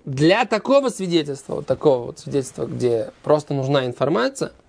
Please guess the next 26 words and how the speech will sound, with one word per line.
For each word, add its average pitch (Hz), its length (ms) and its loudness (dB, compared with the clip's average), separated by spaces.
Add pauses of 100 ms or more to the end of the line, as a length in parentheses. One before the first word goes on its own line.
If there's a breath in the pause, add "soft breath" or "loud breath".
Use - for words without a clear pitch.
(460 soft breath)
для 147 240 4
этого 202 320 2
он 170 240 2
кошер, - 420 0 (160)
человек, 139 300 2
который 139 260 -2
потерял 123 260 2
дар 127 320 0
речи. 135 320 2
Это 165 240 -2
то, 165 100 2
что, 151 300 -2
э, 120 720 2
говорит 127 360 0
нам 120 180 -2
Гемара. 117 300 -2 (1600 soft breath)
То 135 60 -2
есть - 160 -4
он 220 240 6 (480 loud breath)
кошер 214 580 4 (400)
только 208 420 2
для 156 520 2
дерабонан. 147 960 2
То - 80 -20
есть - 180 -16
его, 131 680 2